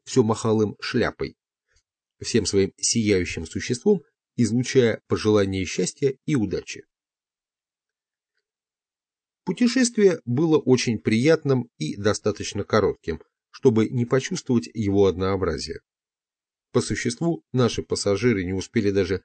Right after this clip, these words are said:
как следует привыкнуть к великолепию обширного салона, где сервировался обед. Это было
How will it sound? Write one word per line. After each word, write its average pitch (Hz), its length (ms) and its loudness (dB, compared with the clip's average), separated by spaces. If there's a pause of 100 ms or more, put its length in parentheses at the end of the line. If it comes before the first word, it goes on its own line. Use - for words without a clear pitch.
(240)
как 117 160 -2
следует 104 380 0 (140)
привыкнуть 113 600 0 (380)
к - 40 -4
великолепию 101 680 0 (120)
обширного 87 600 -4
салона, 131 560 -2 (360)
где 113 380 0
сервировался 101 800 2
обед. 104 280 -4 (760)
Это 156 240 2
было 127 260 4